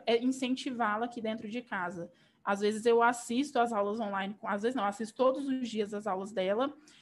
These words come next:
e eu percebo, isso eu falo pra todo mundo aqui em casa, eu falo, "Ela gosta de português, mas matemática, ela, assim,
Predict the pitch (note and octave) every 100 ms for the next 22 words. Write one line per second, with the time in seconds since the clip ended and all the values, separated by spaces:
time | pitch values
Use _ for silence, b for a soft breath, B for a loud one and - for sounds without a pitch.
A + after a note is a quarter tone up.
0 | B B G#3+ A3 A3 G#3+ G#3+ A3+ B3+ A3
1 | G#3+ A3+ B3 - A3+ C4 C#4 C4+ C#4 C#4
2 | C4 C4 E4+ C#4+ C#4+ D4+ D4+ D4 G#3+ G#3+
3 | G3+ G3+ D#4 G#4 A#4 A#4 A4+ - A4+ A#4
4 | A#4+ F4+ G#3+ D#3 - - _ _ _ G#3+
5 | G#3 B3 G4+ B3+ G#3 C4+ - G#4 F4+ G#3+
6 | G3+ A3+ B3 - - F3 - _ b b
7 | b b _ _ _ G#3+ A3 B3+ B3+ B3+
8 | G3+